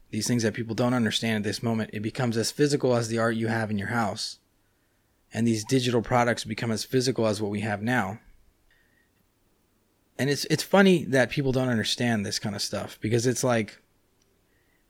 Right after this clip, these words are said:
social media does create, like, a digital world. What you're seeing here, me with the hat on and,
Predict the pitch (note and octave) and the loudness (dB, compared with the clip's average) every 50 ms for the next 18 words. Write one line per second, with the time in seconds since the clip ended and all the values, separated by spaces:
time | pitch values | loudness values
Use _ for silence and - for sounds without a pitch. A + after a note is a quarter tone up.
0 | _ _ _ - - - F3 F3+ F3 - D3+ B2 C3+ C#3+ C#3 B2+ G#2+ G2+ G2 G2 | _ _ _ -6 2 6 6 6 6 6 2 4 4 4 6 6 4 2 0 -4
1 | A2 - - - _ - B2 C3+ C#3+ D3+ D3 - - C#3+ C3+ C3 B2+ A#2 A2+ G#2 | -8 -12 -16 -20 _ -6 0 2 2 2 2 2 2 4 4 4 4 2 0 0
2 | - G#2+ G2+ F#2+ F#2+ F#2+ - - _ _ _ _ - D3 C3+ A#2+ A#2+ A2 A2 G2 | 0 0 0 -2 -4 -8 -14 -20 _ _ _ _ 2 4 4 4 4 2 2 2
3 | G2 G2+ G#2 F#2+ E2 E2 F2 - - _ _ _ _ _ _ _ _ _ _ _ | 2 2 2 0 0 -4 -8 -14 -20 _ _ _ _ _ _ _ _ _ _ _
4 | _ _ _ _ _ _ _ _ _ _ _ _ _ _ _ - _ _ _ - | _ _ _ _ _ _ _ _ _ _ _ _ _ _ _ -20 _ _ _ -6
5 | A#2+ A#2 - A#2+ - - - E3 E3+ D#3+ D3+ C3+ C3+ C#3 C3 B2 A#2 G#2+ F#2+ - | -4 -2 0 0 0 0 2 0 0 0 0 -2 -2 -2 -2 -2 -4 -4 -6 -10
6 | _ _ _ _ _ _ _ _ _ _ _ _ _ _ _ - - _ _ - | _ _ _ _ _ _ _ _ _ _ _ _ _ _ _ -20 -20 _ _ -20
7 | - - - - B2+ D3 C#3+ B2+ A2 G2+ G2+ - - G#2+ G2+ A2 A2 A#2+ A#2+ B2 | -20 -12 -6 -2 0 0 2 2 0 0 -2 -4 -6 -4 -2 -2 0 2 4 4
8 | B2 B2 A#2+ A#2 A#2 A#2 A2+ A2+ A2 G#2 G2+ G2 | 4 4 4 2 2 2 0 0 0 -2 -4 -6